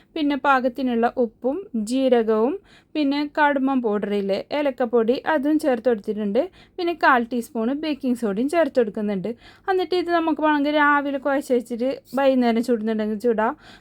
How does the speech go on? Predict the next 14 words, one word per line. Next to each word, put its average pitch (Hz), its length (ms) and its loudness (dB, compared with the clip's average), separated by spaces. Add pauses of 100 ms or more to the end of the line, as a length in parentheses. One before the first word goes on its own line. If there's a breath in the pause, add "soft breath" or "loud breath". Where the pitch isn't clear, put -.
(120 loud breath)
അല്ലെങ്കിൽ 311 320 0
രാത്രി 269 300 2
കുഴച്ച് 254 240 -2
വെച്ച് 226 180 -4
രാവിലെ 226 420 0
ഉണ്ടാക്കുന്നുണ്ടെങ്കിൽ 214 640 -2
ഉണ്ടാക്കാം. 214 380 -2 (360 soft breath)
അങ്ങനത്തെ 349 340 0
ഒന്നും 302 240 2
കുഴപ്പമില്ല. 247 360 2 (300)
ഓ, - 20 0 (460)
on 370 180 4
the 381 120 2
spot 302 280 0